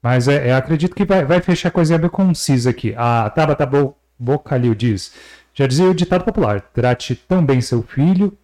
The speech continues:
que, se alguém gritar com ele, ele irá perceber isso, que isso não é normal."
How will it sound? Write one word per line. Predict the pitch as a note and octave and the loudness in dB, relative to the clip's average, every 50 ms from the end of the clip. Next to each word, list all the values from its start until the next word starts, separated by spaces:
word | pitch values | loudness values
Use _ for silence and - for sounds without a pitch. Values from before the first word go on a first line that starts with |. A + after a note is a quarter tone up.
| _ _ _ _ _ _ _ _ _ | _ _ _ _ _ _ _ _ _
que, | - F3+ D#3 - - - _ | -2 -2 -2 -2 -4 -14 _
se | - - - G3 G3+ | -16 -4 -2 0 2
alguém | G3 E3+ C#3+ C#3+ C3+ B2 A2+ A2+ | 2 2 2 2 2 2 0 0
gritar | A2 B2+ B2+ B2 - - G2+ - | -2 -2 -4 -4 -6 -8 -8 -8
com | - - F#3+ G#3+ G#3 | -4 -2 2 2 4
ele, | F#3+ F#3 F#3+ G3+ G3+ - - _ _ _ _ - - - - _ _ _ - | 4 4 2 2 0 -4 -12 _ _ _ _ -20 -20 -20 -20 _ _ _ -2
ele | B2+ B2+ B2+ | 0 2 2
irá | B2 A#2+ A#2+ A#2+ | 2 2 0 -2
perceber | - - F3+ F3+ F#3+ E3+ - - - D3+ B2 G#2+ A2 B2+ C#3 C3+ - | -2 0 0 0 0 0 -2 -4 -2 -2 -2 0 0 0 0 0 -2
isso, | - C#3+ E3 F#3 - - - G3 F3+ - _ _ _ _ _ _ _ _ _ _ _ | 0 0 0 0 0 -2 -4 -4 -4 -4 _ _ _ _ _ _ _ _ _ _ _
que | - C3 | -2 0
isso | C3+ D3 - F3+ | 0 0 0 0
não | C#3+ C#3 | 0 0
é | C#3+ | 2
normal." | D3+ F3 F#3+ F#3 D3+ C3 B2+ B2 A2 F#2+ - - | 2 2 2 2 2 2 2 0 0 -2 -4 -12